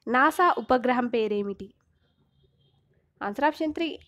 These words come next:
సిఐఆర్ఈఎస్. ఓకే, నెక్స్ట్ క్వశ్చన్, కోవిడ్ నైన్టీన్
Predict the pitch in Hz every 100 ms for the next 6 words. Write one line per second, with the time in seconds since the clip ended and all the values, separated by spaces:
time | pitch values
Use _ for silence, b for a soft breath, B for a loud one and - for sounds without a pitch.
0 | _ - - - 320 359 - 240 277 523
1 | - _ - 220 277 - 208 233 220 233
2 | - - 190 - _ _ - _ _ _
3 | _ _ _ _ - _ _ _ _ _
4 | _ _ _ _ - 240 269 247 233 -
5 | - 226 453 - _ _ B B - 320
6 | 370 392 311 247 240 262 240